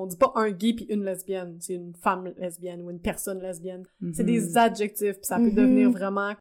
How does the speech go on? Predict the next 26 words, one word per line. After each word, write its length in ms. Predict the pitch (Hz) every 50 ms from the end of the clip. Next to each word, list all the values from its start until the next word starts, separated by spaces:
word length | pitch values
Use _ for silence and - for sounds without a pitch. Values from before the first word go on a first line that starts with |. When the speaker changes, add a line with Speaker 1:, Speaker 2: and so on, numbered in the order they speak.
| _ _ -
Speaker 1:
c'est 100 | 208 233
ça. 180 | 247 262 277 277
Speaker 3:
Lourd. 300 | 269 269 269 - - - -
Speaker 1:
C'est 80 | -
un 120 | 190 208 208
adjectif, 560 | 247 254 277 320 311 - - 294 302 294 -
là, 160 | 302 302 302
tu 120 | 302 302
sais, 40 | 277
Speaker 3:
Ouais. 220 | 247 233 226 220 208
Speaker 1:
tu 60 | 208
voudrais 240 | 220 220 208 220 220
pas 100 | 262 262
quelqu'un 320 | 262 240 214 - 233 240
comme, « 140 | 247 240 220 233
Ah, 100 | 240 233
la 140 | 226 214 208
laide ». 340 | 208 214 220 208 180 190 - _ _ _ -
Non, 120 | 208 202
c'est 120 | 196 - 202
la 80 | 196 190
personne 360 | - 196 190 - 196 190 190
laide. 240 | 185 180 180 - - _ _ -
Ah. 60 | 208
<laughs> 1300 | 320 - - - - 349 349 349 554 554 359 403 523 381 302 - - - 294 - - 285 - - 339 330
Mais 640 | 339 339 339 349 349 - 208 - - - - 330